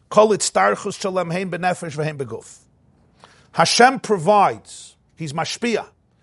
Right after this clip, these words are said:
There's a flow every single day to the klal habriya, to the whole creation, to all of existence,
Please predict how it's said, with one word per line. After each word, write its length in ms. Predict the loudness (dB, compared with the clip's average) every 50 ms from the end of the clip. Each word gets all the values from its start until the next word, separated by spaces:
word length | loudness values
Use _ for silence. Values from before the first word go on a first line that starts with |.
| _ _ _ _ _ _ _ _ _ _ _ _
There's 220 | 0 0 2 2 2
a 40 | 0
flow 680 | -2 -4 -6 0 4 6 8 8 8 6 4 -2 -12 _ _ _ -2
every 300 | -2 -2 0 -2 -2 0
single 400 | 0 0 -2 -2 -4 -4 -4 -2
day 400 | -2 -2 -2 -2 -6 -10 -14 _ _ _ _ _ _ _ _
to 100 | -2 -2
the 100 | -2 -2
klal 580 | -4 -6 -6 -2 0 2 4 4 4 4 4 4
habriya, 540 | 2 0 -2 -2 -8 -8 -6 -8 -10 -12 -14 _ _ _ _ _ _ _ _ _ _ _ _ -6
to 140 | 4 4 4
the 140 | 6 6 2
whole 400 | 2 2 2 4 4 4 0 -4
creation, 720 | -8 -10 -8 -6 -4 2 2 2 2 2 -6 -12 -14 -16 -14
to 80 | -8
all 220 | 0 2 2 2 2
of 100 | 0 -4
existence, 680 | -6 -8 -8 -8 -8 -8 -10 -12 -16 -20 -20 -20 -20